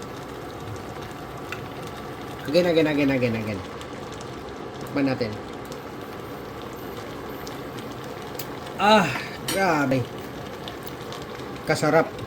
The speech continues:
Okay, guys. Ayos na. So, ayos na, guys.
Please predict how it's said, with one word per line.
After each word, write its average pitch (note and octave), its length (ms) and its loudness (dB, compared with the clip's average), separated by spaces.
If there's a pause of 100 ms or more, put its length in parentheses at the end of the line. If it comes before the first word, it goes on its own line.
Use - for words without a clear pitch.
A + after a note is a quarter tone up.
(720)
Okay, F3 160 4
guys. B3 400 10 (1400)
Ayos D#3+ 320 6
na. B3+ 200 12 (2500)
So, F#3 400 4
ayos A3 400 6
na, A#3 80 10
guys. B3 720 6